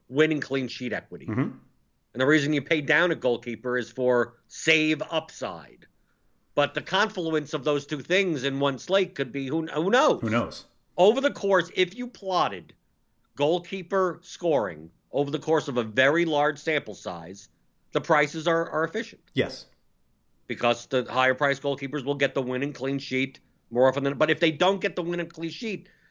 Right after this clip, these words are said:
Speaker 1: they're, the, the, the high priced goalkeepers are typically not gonna score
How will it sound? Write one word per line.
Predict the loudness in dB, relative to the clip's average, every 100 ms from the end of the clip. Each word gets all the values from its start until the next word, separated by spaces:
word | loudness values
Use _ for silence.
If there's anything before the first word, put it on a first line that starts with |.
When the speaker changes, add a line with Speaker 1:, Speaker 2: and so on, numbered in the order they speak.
| _
Speaker 1:
they're, | 4 4 2 _ _ _ _ _ _ 0
the, | 0
the, | 4 2 2
the | 0
high | 2 0
priced | 2 2 2 0
goalkeepers | -2 -2 -4 -8 -4 -6 -6 -8
are | -6
typically | -2 -4 -4 -2 -2
not | 2 0 2
gonna | -4
score | -6 -2 0 0 -2